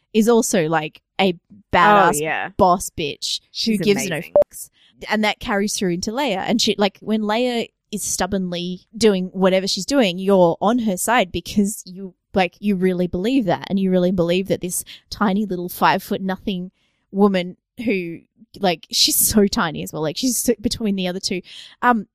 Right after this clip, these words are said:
Speaker 1: you really believe that this five-foot-two woman is, like,
Speaker 2: Capable
Speaker 1: absolutely
Speaker 2: of controlling armies.
Speaker 1: the boss of this rebellion.
Speaker 2: Yeah.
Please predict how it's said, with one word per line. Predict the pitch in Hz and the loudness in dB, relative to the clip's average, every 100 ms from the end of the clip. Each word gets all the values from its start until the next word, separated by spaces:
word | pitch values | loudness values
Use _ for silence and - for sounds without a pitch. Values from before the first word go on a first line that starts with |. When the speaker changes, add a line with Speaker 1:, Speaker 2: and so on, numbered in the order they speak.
| _ | _
Speaker 1:
you | 247 254 196 | -4 -4 2
really | 254 220 214 | 4 4 0
believe | 202 269 247 | 2 4 4
that | 175 | 2
this | 185 185 | 0 -2
five-foot-two | - 165 - 196 - 185 | 0 0 -2 -6 -4 -2
woman | 175 185 165 151 | 0 -2 -4 -6
is, | 185 175 175 - - | -6 -4 -6 -12 -4
like, | 170 135 - _ - | -4 -4 -10 _ -2
Speaker 2:
Capable | 196 | 2
Speaker 1:
absolutely | 214 202 185 196 208 | 4 4 6 6 6
Speaker 2:
of | 175 | 2
controlling | 180 180 - 185 175 170 | -2 0 2 2 2 0
armies. | 165 175 156 151 - | 0 0 -2 -6 -8
Speaker 1:
the | 214 214 | 0 2
boss | 185 214 190 - | 4 2 2 -2
of | 190 | -10
this | 180 185 | -10 -12
rebellion. | 180 175 165 110 123 180 - _ | -12 -10 -10 -10 -14 -16 -18 _
Speaker 2:
Yeah. | 180 160 | -10 -10